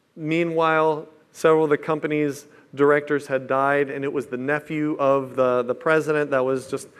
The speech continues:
he was twenty-seven years old, didn't really know what to do. Well, his sister comes along and sees this,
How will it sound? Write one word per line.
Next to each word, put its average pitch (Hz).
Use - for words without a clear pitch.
he 151
was 135
twenty-seven 156
years 147
old, 147
didn't 151
really 147
know 139
what 135
to 135
do. 143
Well, 151
his 151
sister 220
comes 156
along 135
and 131
sees 175
this, 139